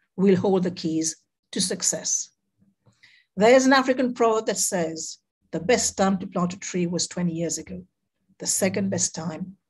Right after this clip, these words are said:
is now." I hope we can bring many seedlings and shovels and plant many trees that will flower together,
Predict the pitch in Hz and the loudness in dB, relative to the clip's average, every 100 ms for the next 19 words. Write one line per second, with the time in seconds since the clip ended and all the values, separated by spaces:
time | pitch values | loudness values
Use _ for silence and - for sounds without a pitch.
0 | _ - - 175 175 - _ _ _ _ | _ -10 -6 -4 -6 -10 _ _ _ _
1 | - 175 - 202 180 - - - - - | -10 -4 2 2 2 -8 -12 -12 -10 -6
2 | 180 180 180 214 220 202 - 190 233 254 | 0 2 2 2 0 -6 -6 0 4 4
3 | - 165 - 170 165 180 175 175 147 147 | 4 0 -2 -6 -4 -2 -2 -2 -6 -8
4 | 175 - - _ _ _ 180 175 185 175 | -18 -20 -20 _ _ _ -6 -4 -2 -2
5 | 180 202 214 - 156 165 175 - _ _ | -2 -2 -2 -4 -8 -10 -10 -12 _ _
6 | _ _ 180 175 - 160 151 - 170 165 | _ _ -2 -2 -2 -6 -6 -4 -2 -2
7 | 160 - 165 175 156 - | -6 -8 -4 -2 -2 -6